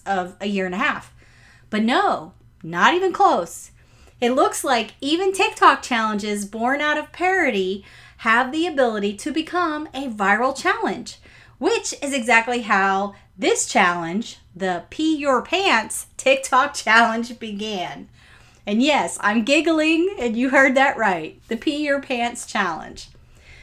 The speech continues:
Now, sadly, this challenge involves exactly what its name suggests,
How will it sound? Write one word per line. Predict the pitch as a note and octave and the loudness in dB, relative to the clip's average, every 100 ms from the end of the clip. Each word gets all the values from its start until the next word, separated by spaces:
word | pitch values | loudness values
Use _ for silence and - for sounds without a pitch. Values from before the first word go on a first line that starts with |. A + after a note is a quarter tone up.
| - | -8
Now, | A3+ A#3+ A#3+ | -2 0 -2
sadly, | - - A3+ C4+ C#4+ D4 F#4 A4+ - - - - - | -6 0 4 4 2 2 2 0 -6 -20 -20 -20 -6
this | F#3+ D4+ - | 0 0 0
challenge | A#3+ A3+ C4 D4 | 0 2 2 0
involves | F4 E4+ A#3 G#3 G3+ - | 0 2 4 4 0 -4
exactly | A3 G#3 G3+ G#3+ C4+ - D4+ C#4 | -4 -2 0 2 2 2 -4 -2
what | A3+ A3 | -2 -2
its | G#3 | -4
name | A3 G#3 A3+ | -6 -4 -4
suggests, | A#3+ C#4+ A#3+ D4 F#4+ - - | -4 -4 -4 -4 -4 -6 -12